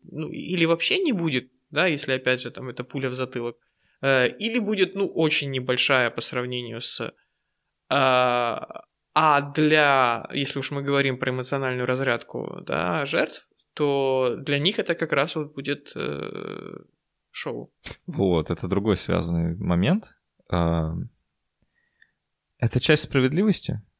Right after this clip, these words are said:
Speaker 2: Вот это ж, э, ну, как сказать.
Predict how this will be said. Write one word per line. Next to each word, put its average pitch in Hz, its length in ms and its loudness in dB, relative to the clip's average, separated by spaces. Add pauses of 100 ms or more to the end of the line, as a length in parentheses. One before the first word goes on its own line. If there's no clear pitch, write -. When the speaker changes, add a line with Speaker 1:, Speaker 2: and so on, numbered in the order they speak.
(540)
Speaker 2:
Вот 90 180 2
это 110 200 2
ж, - 200 -12
э, - 60 -8 (300)
ну, 95 280 0 (760)
как - 180 -4
сказать. - 400 -12